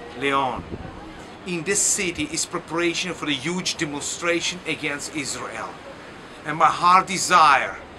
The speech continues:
is exactly before Motzei Shabbat, after Shabbat, is they going to s-, stay showing to, they hate Israel and they showing to the pro-Palestinian Authority.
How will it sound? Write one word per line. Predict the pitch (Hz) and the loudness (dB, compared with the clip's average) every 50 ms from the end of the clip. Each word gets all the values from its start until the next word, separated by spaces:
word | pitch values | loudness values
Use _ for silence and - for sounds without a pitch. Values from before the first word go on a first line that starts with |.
| - - - | -16 -12 -10
is | 131 - | -8 -6
exactly | 156 127 - - - 180 175 170 175 170 - 180 | -6 -6 -6 -4 0 0 0 2 0 -2 -4 -6
before | 160 170 165 - - 180 175 | -6 -8 -8 -8 -6 -6 -4
Motzei | 160 160 151 - - 175 165 | -4 -4 -4 -4 -4 -2 -2
Shabbat, | - - 175 - - 170 160 156 - | -2 -2 -2 0 4 4 6 6 6
after | 143 160 170 170 - | 4 2 0 0 -2
Shabbat, | 160 - - - 156 - - 160 160 160 165 - - - - - - - - - - - - | -4 -4 -4 -4 -2 2 4 6 6 6 6 4 0 -8 -16 -16 -16 -16 -16 -16 -14 -10 -6
is | 165 151 - - | -6 -4 -2 0
they | 170 165 156 | 0 0 0
going | - - 196 196 202 196 196 190 - - | 2 0 0 2 2 0 -2 -4 -6 -4
to | 180 160 | -4 -4
s-, | 135 - - - - - | -4 -4 -6 -8 -8 -8
stay | - - - - - 190 190 190 - - - - | -8 -8 -8 -4 -4 -4 -4 -4 -6 -10 -10 -6
showing | - - - - 208 202 202 208 208 208 180 - | -4 -2 0 0 0 2 2 2 0 0 -2 -6
to, | - 175 - - - - | -10 -12 -12 -12 -10 -4
they | - 160 156 139 - - - - - - | -2 -2 -2 -2 -4 -8 -10 -10 -8 -2
hate | 139 175 196 196 208 202 - - | 0 2 2 2 0 -2 -8 -8
Israel | 196 196 185 - 175 180 190 185 185 202 196 - - - - - - - - - | -8 -8 -8 -8 -6 -2 0 2 2 2 0 -4 -12 -14 -14 -14 -14 -12 -8 -4
and | 175 175 170 160 | -4 -2 -2 0
they | 175 175 170 160 | 2 2 2 2
showing | - - - 202 196 202 208 208 208 196 185 | 0 -2 -2 0 0 2 2 0 0 -2 -4
to | - 180 151 | -6 -4 0
the | 165 165 165 160 151 - - | 0 2 2 2 0 -4 -4
pro-Palestinian | - 180 196 190 190 190 - - - - - - - 180 160 147 143 - - - 180 175 165 165 160 156 156 143 | -2 0 2 4 4 2 0 -2 -8 -12 -12 -4 0 0 0 0 -2 -6 -4 -4 -2 -4 -2 0 0 0 0 -2
Authority. | 143 151 160 165 143 127 113 117 - - - | -4 -2 0 0 0 0 -2 -6 -10 -14 -16